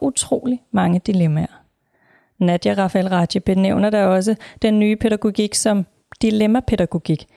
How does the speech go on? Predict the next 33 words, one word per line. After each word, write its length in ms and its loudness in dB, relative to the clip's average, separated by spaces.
Det 120 0
vil 80 0
sige 140 0
en 100 2
pædagogik, 600 -2
der 60 2
kan 160 -2
omsætte 460 0
følelsen 460 0
af 120 -2
usikkerhed 540 0
til 180 -2
håndgribelige 540 0
dilemmaer, 520 0
og 100 0
som 140 2
kan 120 -2
klæde 260 0
børn 320 0
og 140 -2
unge 240 4
på 280 0
til 120 -2
at 80 2
navigere 540 0
i 40 2
en 140 0
usikker, 420 0
øh, 160 0
verden 520 0
med 160 2
mange 320 2
nuancer 520 0